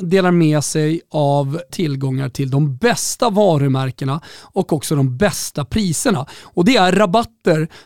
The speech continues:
på mellan tjugo och åttio procent. Och det gäller hela sortimentet, och vi pratar året om.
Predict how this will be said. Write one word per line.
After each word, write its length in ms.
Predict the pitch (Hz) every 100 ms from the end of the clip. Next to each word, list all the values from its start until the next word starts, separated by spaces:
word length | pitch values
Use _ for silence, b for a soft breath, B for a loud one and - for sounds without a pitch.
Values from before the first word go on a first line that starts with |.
| B
på 60 |
mellan 280 | 185 214 175
tjugo 760 | 160 - 262 190 156 160 196 202 _
och 300 | 180 - -
åttio 380 | 202 - - 143
procent. 540 | - 143 214 139 143 _
Och 100 | 220
det 60 | 220
gäller 180 | 175
hela 380 | 147 - 170 151
sortimentet, 720 | 135 143 - 170 214 - 214 -
och 140 | 220
vi 60 | 220
pratar 340 | 226 170 156 -
året 460 | 175 147 135 139
om. 300 | 208 143 113